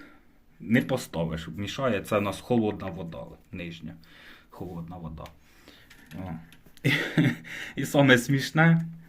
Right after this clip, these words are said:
ну, оце ж ми так його матюком, <clears throat> вибачте, поставили. Ну, все підходить зато дуже хорошо. Е, це ж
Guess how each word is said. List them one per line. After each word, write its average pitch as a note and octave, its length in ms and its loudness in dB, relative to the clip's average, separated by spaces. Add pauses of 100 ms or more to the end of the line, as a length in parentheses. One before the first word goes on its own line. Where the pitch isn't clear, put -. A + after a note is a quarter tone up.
(120)
ну, G3+ 220 4
оце A#2+ 240 6
ж G#2+ 60 4
ми G#2 120 6
так F#2+ 260 0
його F#2+ 320 0
матюком, G#2+ 640 -4 (100)
<clears throat> - 100 -20 (320)
вибачте, G#2 580 2
поставили. G2+ 720 -2 (1600)
Ну, D#3 340 6
все D#3 220 2
підходить G#2 460 0
зато G2 360 -4 (160)
дуже G#2+ 300 -2
хорошо. F#2 520 -6 (680)
Е, G2 360 -6 (960)
це C3 200 2
ж - 240 -4